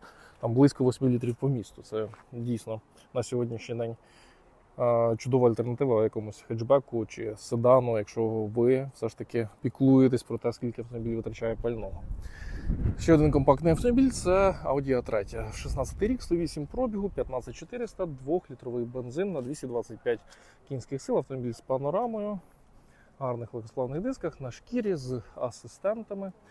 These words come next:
От такий автомобільчик. Ford Flex. Е, цей автомобіль не часто я бачу, тому давайте його подивимось. Величезний такий кросовер-мінівен.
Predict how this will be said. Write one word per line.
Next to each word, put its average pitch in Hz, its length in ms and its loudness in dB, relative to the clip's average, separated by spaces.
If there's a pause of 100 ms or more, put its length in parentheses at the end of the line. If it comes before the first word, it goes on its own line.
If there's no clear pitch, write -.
(880)
От 147 120 -8
такий 156 480 -8 (140)
автомобільчик. 139 840 -8 (520)
Ford 208 340 2
Flex. - 440 -4 (440)
Е, 123 200 -2 (180)
цей 160 180 4
автомобіль 117 340 -4
не 123 160 -2
часто 92 320 -12
я 117 100 -2
бачу, 233 360 0
тому 147 240 -6
давайте 113 440 -2
його 107 280 -8
подивимось. 214 760 -2 (920)
Величезний 120 920 2 (760)
такий 117 460 -2
кросовер-мінівен. 147 1160 0